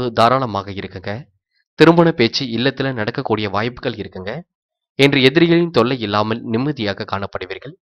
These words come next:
தொழில் வியாபாரத்தில் இருந்த சிக்கல்களும் தீர்ந்துவிடும். திறமையான பேச்சுக்கு அனைவரும் இன்று செவி சாய்க்கக்கூடும்.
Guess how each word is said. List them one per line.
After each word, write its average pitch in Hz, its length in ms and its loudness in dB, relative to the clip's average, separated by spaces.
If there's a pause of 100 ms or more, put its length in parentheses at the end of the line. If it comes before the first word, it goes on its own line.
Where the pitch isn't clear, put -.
(400)
தொழில் 156 280 6
வியாபாரத்தில் 127 500 4
இருந்த 110 220 -6
சிக்கல்களும் 113 560 -6
தீர்ந்துவிடும். 98 500 -8 (540)
திறமையான 151 420 6
பேச்சுக்கு 135 500 -2 (480)
அனைவரும் 170 480 6
இன்று 117 260 -4
செவி 135 280 -2
சாய்க்கக்கூடும். 101 680 -6